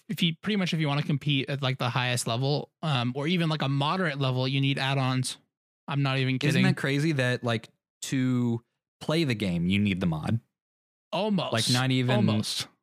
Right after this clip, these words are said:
Speaker 2: like, almost, but it's almost to the point where, like, the base game that the, the creators made
Speaker 1: Mm-hmm.
Speaker 2: with their team is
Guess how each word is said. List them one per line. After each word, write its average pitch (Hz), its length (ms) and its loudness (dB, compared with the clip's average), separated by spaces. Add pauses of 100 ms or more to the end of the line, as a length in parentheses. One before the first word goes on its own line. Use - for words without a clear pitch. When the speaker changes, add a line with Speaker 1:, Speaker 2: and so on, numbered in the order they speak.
(520)
Speaker 2:
like, 120 340 -2 (140)
almost, 117 600 -2
but 110 320 0
it's 117 240 -2
almost 123 320 0
to 120 80 -4
the 113 60 0
point 113 300 0
where, 110 140 0
like, 101 380 -2 (760)
the 117 160 2
base 113 400 0
game 104 540 2 (1300)
that 117 220 2
the, 113 100 0 (160)
the 110 280 0
creators 110 520 0
made 101 520 0 (140)
Speaker 1:
Mm-hmm. 170 360 0
Speaker 2:
with 110 160 0
their 117 220 0
team 98 600 0 (180)
is 98 380 2